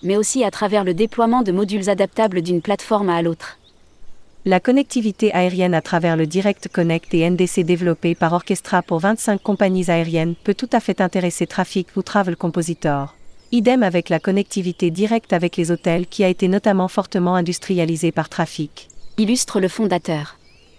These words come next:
Speaker 2: Le module multidestination développé par Travel Compositor qui permet de réaliser du city trips sur plusieurs destinations pourrait être aussi connecté à Trafic ou Orchestra.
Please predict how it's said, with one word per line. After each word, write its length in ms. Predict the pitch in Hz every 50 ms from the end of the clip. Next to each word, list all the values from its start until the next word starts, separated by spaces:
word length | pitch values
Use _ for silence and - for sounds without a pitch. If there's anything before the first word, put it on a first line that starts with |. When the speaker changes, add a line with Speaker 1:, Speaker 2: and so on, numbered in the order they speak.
| _ _ _ _ _ _ _ _ -
Speaker 2:
Le 160 | 196 196 190
module 320 | 208 233 233 226 247 220
multidestination 880 | 208 208 214 196 - - 196 190 185 - - 185 170 165 165 - - 196
développé 500 | 190 175 185 175 185 175 160 - - 175
par 220 | 175 - 170 - -
Travel 320 | - - 208 190 190 175
Compositor 760 | - - 185 175 196 185 175 185 170 - 185 170 175 175 -
qui 120 | - -
permet 320 | - - 196 196 208 214 180
de 80 | 190
réaliser 480 | 165 175 202 202 180 175 170 160 180 175
du 100 | 160 165
city 340 | - - 185 - - 180 165
trips 380 | - - 196 175 - - -
sur 180 | - - 185 175
plusieurs 380 | - - 262 240 247 269 254 240
destinations 640 | 220 202 - - 202 180 165 160 - - 190 180
pourrait 280 | 175 - 208 185 185 175
être 180 | - 165 - -
aussi 240 | 175 170 - - 208
connecté 480 | - - 180 175 175 - - - 185
à 60 | 165 156
Trafic 480 | - - 185 - - 190 175 - -
ou 60 | 190
Orchestra. 580 | 185 175 - - 160 - - - 165 143 139 -